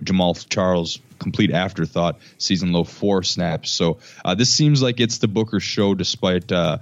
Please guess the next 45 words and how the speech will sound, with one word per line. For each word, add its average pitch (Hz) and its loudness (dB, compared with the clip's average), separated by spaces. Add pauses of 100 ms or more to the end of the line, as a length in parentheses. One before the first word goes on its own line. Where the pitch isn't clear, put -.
(260)
despite 95 0
Anderson 90 0
getting 87 2
the 82 0
touchdown. 90 0
And, 80 2
and 82 0
Booker 113 0
was 123 2
someone 120 2
who 110 4
I 101 2
liked 107 -2
a 107 -4
lot 101 0
as 104 0
an 104 -4
early 107 4
season 101 2
sleeper 98 2 (340)
last 107 2
year. 82 -4
Sometimes 98 -2
you 95 -6
get 95 -2
too 123 2
far 85 2
ahead 80 0
of 78 -4
these 85 -2
guys 87 2
before 90 0
they 85 4
actually 82 -2
have 80 2
a 78 -2
chance 85 -2
to 80 -2
develop. 92 0
But 82 0 (260)
after - -2
starting 104 0
the 98 2
year 95 4 (260)
hurt, 127 0